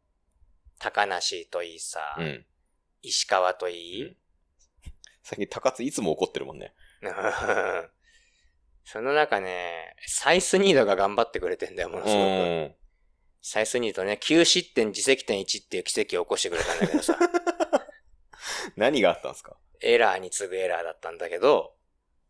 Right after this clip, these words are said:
Speaker 1: さすがに自責点一はちょっと最低甘すぎないかと思ったんだけど、
Speaker 2: うん。
Speaker 1: でもね、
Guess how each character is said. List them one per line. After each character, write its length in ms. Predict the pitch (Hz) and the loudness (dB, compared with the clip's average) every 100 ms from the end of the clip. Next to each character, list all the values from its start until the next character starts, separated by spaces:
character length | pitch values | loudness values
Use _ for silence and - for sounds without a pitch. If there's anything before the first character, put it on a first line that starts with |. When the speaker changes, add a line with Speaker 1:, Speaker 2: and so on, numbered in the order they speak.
| _ _ - | _ _ -14
Speaker 1:
さ 160 | - - | -10 -2
す 100 | 160 | 4
が 80 | 208 | 4
に 120 | 233 | 4
自 120 | 139 | 2
責 220 | 175 262 | 4 4
点 160 | - 185 | 4 4
一 220 | - 196 | 4 4
は 160 | 151 113 | 4 4
ち 200 | - 175 | 2 2
ょ 20 | |
っ 40 | |
と 100 | 135 | 2
最 260 | - 135 151 | 2 2 4
低 100 | 165 | 6
甘 220 | 127 156 | 6 4
す 140 | - | 4
ぎ 80 | 190 | 4
な 100 | 175 | 4
い 60 | 107 | 4
か 120 | 104 | 2
と 120 | 95 | 0
思 160 | 95 131 | -2 -2
っ 80 | - | 0
た 100 | 98 | -2
ん 60 | |
だ 100 | 85 | -2
け 120 | 90 | -8
ど、 180 | 82 92 | -2 -2
Speaker 2:
う 60 | 82 | -2
ん。 120 | 76 - _ _ _ _ _ _ _ _ _ _ | -6 -10 _ _ _ _ _ _ _ _ _ _
Speaker 1:
で 100 | 104 | -10
も 140 | 98 | -8
ね、 220 | 95 90 | -10 -12